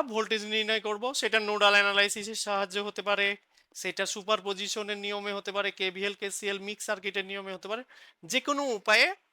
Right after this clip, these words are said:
ওই ওপেন জায়গার আমরা ভিটিএইচ বের করব। এটা একটা স্বাভাবিক প্রসেস। দুই নাম্বার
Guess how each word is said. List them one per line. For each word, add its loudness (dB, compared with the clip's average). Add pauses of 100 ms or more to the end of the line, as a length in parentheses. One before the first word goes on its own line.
(100)
ওই 0 (100)
ওপেন -2
জায়গার 0
আমরা -4 (100)
ভিটিএইচ -4
বের -8
করব। -14 (920)
এটা -4
একটা -6
স্বাভাবিক 4
প্রসেস। 2 (480)
দুই -4 (100)
নাম্বার 4